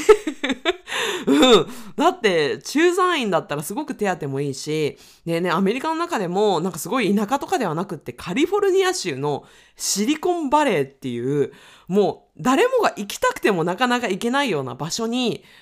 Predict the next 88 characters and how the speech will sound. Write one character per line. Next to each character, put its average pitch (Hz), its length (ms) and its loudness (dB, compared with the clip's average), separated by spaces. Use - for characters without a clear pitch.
こ - 140 -4
ん 330 80 0
な 320 80 2
私 285 200 -4
の 254 120 -2
ペ 269 160 -2
イ 277 60 -4
ペ 277 120 -4
イ - 20 0
が - 120 -6
さ、 135 180 -10
連 233 80 -2
れ 277 60 -4
て 320 120 -2
行 311 80 -4
っ - 20 -20
て - 80 -2
も 139 160 -4
ら 156 140 0
え 165 40 2
る 165 80 -4
な 127 100 -4
ん 113 100 -12
て、 98 240 -16
そ - 140 -2
ん 440 60 0
な 494 240 -2
こ 480 80 6
と 247 80 6
あ 269 60 8
っ 403 120 -2
て - 80 2
い 339 240 4
い 359 40 8
の 214 180 4
っ 254 40 2
て 254 140 -2
思 220 120 2
っ - 60 -12
た 214 140 -2
ん 185 60 -4
で 180 100 -4
す 196 80 -12
け 403 100 -2
ど、 427 260 2
「あ、 220 140 -2
わ 247 100 0
か - 120 2
り - 80 4
ま 226 140 4
し 262 80 -4
た」 220 200 6
み 160 120 -6
た 175 100 2
い 160 60 0
な 160 80 -2
感 180 240 -4
じ 170 240 -12
で、 381 320 2
う 175 80 -2
ん。 170 260 0
ま 214 80 -2
あ、 214 40 0
結 247 160 -2
局 320 180 -4
ね、 330 80 -4
私 254 240 -6
は 269 200 4
辞 196 140 0
め 233 140 4
る 254 80 -2
こ 277 100 -2
と 180 100 -2
を 139 40 0
や 135 100 -2
め 196 140 0
ま 220 120 2
し 240 60 -6
た。 - 200 -10
そ - 140 -6
の 151 100 -2
会 143 200 -2
社 139 160 -4
を 139 60 -4
ね。 208 240 -4
う 165 40 -2
ん。 170 220 -2
で、 294 300 -2